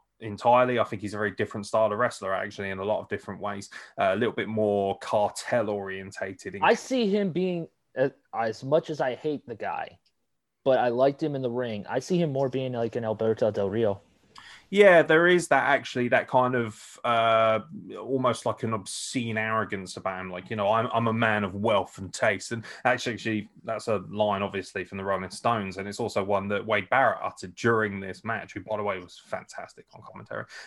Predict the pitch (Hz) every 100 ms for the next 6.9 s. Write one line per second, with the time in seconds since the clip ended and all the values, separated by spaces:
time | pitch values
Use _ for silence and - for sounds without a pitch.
0 | - 101 98 101 117 - - _ - 104
1 | 92 95 101 101 123 117 120 135 160 123
2 | - 147 135 127 147 143 117 101 95 107
3 | 98 95 95 - 104 101 92 95 92 90
4 | - 104 101 92 107 98 92 95 107 92
5 | 98 92 98 - 95 - 92 101 98 98
6 | 95 92 92 98 92 - 98 95 90